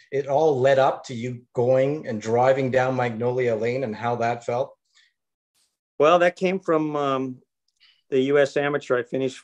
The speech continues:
Speaker 2: fourth in the U S Amateur, um, and that got you into the, uh, Masters.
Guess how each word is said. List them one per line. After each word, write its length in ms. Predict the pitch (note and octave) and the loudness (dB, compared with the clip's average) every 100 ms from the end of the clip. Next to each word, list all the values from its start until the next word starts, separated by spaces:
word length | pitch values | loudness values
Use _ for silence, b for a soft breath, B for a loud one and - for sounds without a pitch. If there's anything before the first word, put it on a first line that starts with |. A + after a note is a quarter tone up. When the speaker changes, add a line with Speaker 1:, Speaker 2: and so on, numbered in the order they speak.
| - | 2
Speaker 2:
fourth 340 | C3 C#3 C#3 | 6 6 4
in 60 | B2 | 0
the 100 | A#2+ | 2
U 100 | B2 | 2
S 180 | A#2+ | 0
Amateur, 580 | B2 B2 B2 - B2+ B2+ - _ _ _ _ _ _ - | -2 -2 -4 2 2 2 -4 _ _ _ _ _ _ -6
um, 480 | B2 A#2+ A#2 A#2 G#2+ _ _ _ _ _ _ _ _ | -2 0 -2 -4 -10 _ _ _ _ _ _ _ _
and 180 | C3+ A#2 | -6 -2
that 140 | B2+ | 0
got 220 | - C3+ - | 0 0 2
you 100 | B2+ | 4
into 440 | B2+ C3 - B2 | 4 0 0 0
the, 300 | A#2 A#2+ A#2 | 2 0 0
uh, 80 | A#2 | -2
Masters. 680 | A#2+ A#2+ - D3 D3+ - | -4 -8 -6 -8 -8 -18